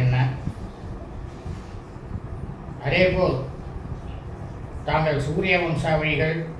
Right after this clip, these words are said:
சௌராரிமானக்காரர்கள், சந்திர வம்சாவழிகள், சாந்திரமாக்காரர்கள் என்று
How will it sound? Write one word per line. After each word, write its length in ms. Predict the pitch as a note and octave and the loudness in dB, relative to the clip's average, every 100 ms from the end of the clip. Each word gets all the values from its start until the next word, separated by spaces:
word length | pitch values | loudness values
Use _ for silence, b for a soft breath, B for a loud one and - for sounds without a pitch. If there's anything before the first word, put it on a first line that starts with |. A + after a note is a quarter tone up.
| - | -6
சௌராரிமானக்காரர்கள், 1160 | C3+ D3+ D#3+ D#3 D3 C#3+ C#3 C3 C3 B2+ C3 B2+ | 0 4 6 4 4 2 2 2 4 6 6 4
சந்திர 220 | C3 C3+ D#3+ | 2 2 4
வம்சாவழிகள், 680 | D3+ C3+ C#3 C3+ C3+ C#3 C3+ | 2 2 2 2 4 4 4
சாந்திரமாக்காரர்கள் 880 | C3 C3+ D3 C#3 C3 C3 B2+ C3 C3 | 2 2 2 2 2 4 6 6 6
என்று 240 | B2+ C3 | 4 4